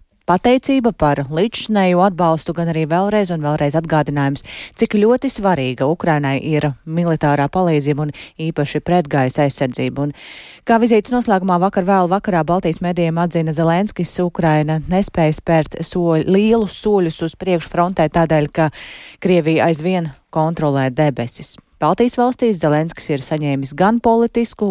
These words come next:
gan arī tīru praktisku atbilstu, atbalstu, un cik tas ir nozīmīgs, tad, eh,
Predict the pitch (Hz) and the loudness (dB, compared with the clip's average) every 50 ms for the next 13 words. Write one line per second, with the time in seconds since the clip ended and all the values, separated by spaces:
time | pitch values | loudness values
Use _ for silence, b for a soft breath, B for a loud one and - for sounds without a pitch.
0 | 170 147 156 151 147 147 139 135 135 - - 147 147 151 147 - - _ - 170 | -2 -2 -2 -2 -2 -2 -2 -4 -4 -2 -2 -2 0 0 -2 -4 -6 _ 0 2
1 | 185 220 - - - 214 - - 214 214 190 175 185 175 175 175 - - 185 B | 2 2 0 -2 -4 -4 -2 0 0 0 2 2 0 0 0 0 -4 -8 -12 B
2 | B B B B B B - 202 220 185 202 185 175 175 170 - 190 180 180 180 | B B B B B B 0 2 2 4 4 2 2 2 0 -2 -2 -2 -2 -2
3 | 175 - 196 185 - - 180 - 190 180 165 170 165 180 208 202 180 156 143 139 | -2 -2 -2 -2 -2 -4 -2 2 2 2 2 2 0 0 -2 -2 0 -2 -2 -2
4 | 139 135 127 - - - - - 147 - - 143 131 - 143 135 131 | -2 -4 -4 -6 -8 -8 -6 -6 -4 -2 -2 -2 -2 0 0 -2 -2